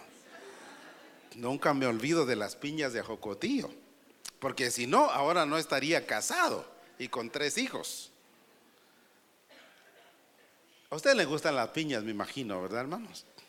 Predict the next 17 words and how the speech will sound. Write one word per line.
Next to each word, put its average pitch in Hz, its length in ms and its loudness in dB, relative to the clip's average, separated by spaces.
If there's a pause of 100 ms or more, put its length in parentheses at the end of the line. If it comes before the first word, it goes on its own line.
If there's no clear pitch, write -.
(300)
Las 95 200 -10
frutas. - 920 -2 (680)
Ya, 117 320 -2
yo 135 160 0
le 170 160 6
digo 170 160 6
ahí 175 140 8
a 175 40 8
los 165 200 4
hermanos 156 420 4
en 143 140 0
Honduras 165 520 4
que 139 60 -4
estábamos 151 600 0
ahí, 156 180 2
hacemos 160 420 0
bromas 170 500 2